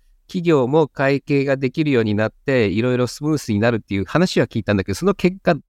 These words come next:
どんなインパクトがあったかとか、その、できてきたものがそれでもう十分なのか、これからまだ課題残ってるかとか、ちょっとそこ、もし分かれば、少しアンパックしてもらうこと可能ですか？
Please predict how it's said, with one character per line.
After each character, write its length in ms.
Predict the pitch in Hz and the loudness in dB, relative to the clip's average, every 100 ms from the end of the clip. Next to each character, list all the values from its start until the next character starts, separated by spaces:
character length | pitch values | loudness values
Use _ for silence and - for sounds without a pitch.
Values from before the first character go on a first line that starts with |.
| _ | _
ど 140 | - 170 | 0 2
ん 40 | |
な 80 | 190 | 4
イ 80 | 196 | 2
ン 60 | |
パ 160 | - 135 | 2 -4
ク 80 | - | -6
ト 100 | 90 | -6
が 80 | |
あ 20 | 85 | -6
っ 40 | |
た 140 | - | -6
か 120 | 95 78 | -8 -8
と 100 | - | -4
か、 320 | 90 92 - _ _ _ _ - 113 | 0 0 0 _ _ _ _ -10 -4
そ 160 | 120 | 2
の、 240 | 110 104 95 - | 4 2 0 0
で 120 | 147 | -2
き 80 | - | 0
て 120 | 175 | -2
き 80 | - | 0
た 120 | 123 | 0
も 120 | 107 | 2
の 100 | 104 | 2
が 160 | 90 85 | 0 -2
そ 160 | - | 0
れ 100 | 113 | 0
で 120 | 117 | 2
も 180 | 117 110 | 2 0
う 80 | 92 101 | 0 -2
十 180 | 110 | -2
分 180 | 120 127 | 2 2
な 100 | 104 | 2
の 100 | 87 | 0
か、 120 | 85 | -4
こ 120 | - 120 | -2 0
れ 60 | |
か 100 | 113 | 2
ら 80 | 117 | 2
ま 120 | 117 | 2
だ 80 | 95 | 0
課 140 | - | -2
題 140 | 98 98 | 0 0
残 180 | 101 117 | 0 -4
っ 40 | |
て 140 | - | -4
る 60 | 80 | -4
か 140 | 85 | -4
と 40 | - - | -8 -6
か、 80 | |
ち 80 | - | -2
ょ 20 | |
っ 40 | 165 | -2
と 60 | |
そ 120 | - 135 | -2 0
こ、 260 | 175 165 _ - | 2 2 _ -4
も 140 | 147 | -4
し 260 | - 92 - | 0 -2 -4
分 160 | - 104 | -6 0
か 100 | 120 | 2
れ 120 | 120 | 2
ば、 260 | 80 67 64 - - - - _ - | 2 -2 -6 -14 -20 -20 -20 _ -12
少 200 | - 98 | -4 -4
し 220 | - - | -4 -4
ア 80 | - | 0
ン 100 | 92 | 0
パ 120 | - | 0
ッ 20 | 92 | -4
ク 80 | |
し 80 | - | -6
て 80 | - | -6
も 80 | 69 | -4
ら 100 | 64 | -4
う 100 | 76 | -6
こ 140 | - - | -12 -16
と 100 | - | -8
可 140 | 73 | -4
能 120 | 71 | -4
で 80 | 71 | -4
す 80 | |
か？ 100 | - | -10